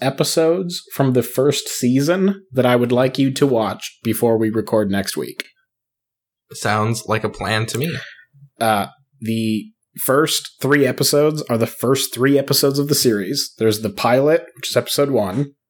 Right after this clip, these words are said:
Speaker 1: which is, like, an introduction to the character and to Jane, and it gives you his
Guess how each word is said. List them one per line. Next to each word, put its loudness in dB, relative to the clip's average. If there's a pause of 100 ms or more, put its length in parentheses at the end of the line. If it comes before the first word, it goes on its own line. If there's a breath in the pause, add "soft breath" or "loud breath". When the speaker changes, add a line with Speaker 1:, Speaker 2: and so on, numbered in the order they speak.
(100)
Speaker 1:
which -2
is, 0
like, 0 (100)
an -2
introduction 0
to -2
the -2
character 0
and -4
to -4
Jane, 2
and -6
it -10
gives -2
you 2 (600 loud breath)
his -2